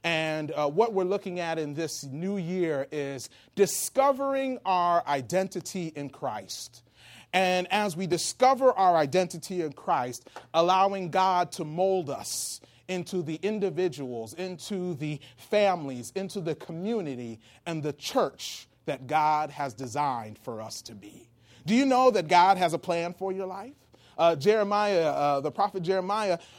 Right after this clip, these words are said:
wrote this, that "I know the plans that I have for you, saith the Lord, plans to prosper you, plans to give you a hope and a future." The Lord has a future that he has designed for you.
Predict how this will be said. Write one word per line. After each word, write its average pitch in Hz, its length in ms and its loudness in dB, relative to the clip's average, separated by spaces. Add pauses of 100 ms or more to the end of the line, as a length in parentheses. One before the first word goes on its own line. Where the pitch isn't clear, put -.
wrote 208 360 4
this, 226 240 4
that 190 200 6
"I 190 160 6
know 254 460 2
the 233 140 2
plans 240 460 -2
that 214 100 0
I 202 120 6
have 214 380 0
for 214 140 -2
you, 202 200 -4
saith 147 380 -4
the 139 80 -10
Lord, 143 320 -2
plans 208 400 2
to 185 180 -4 (280)
prosper 277 640 -2
you, 131 200 -6
plans 214 380 -2
to 196 80 -8
give 185 180 0
you 185 180 -6
a 175 160 0 (200)
hope 302 440 2 (120)
and 226 340 -2
a 214 160 0 (180)
future." 208 540 -4 (640)
The 226 100 10
Lord 311 380 8
has 247 320 4
a 220 140 2
future 359 580 -2
that 190 180 -2
he 180 140 -4
has 165 120 0
designed 214 600 -2
for 214 320 -2
you. 196 400 0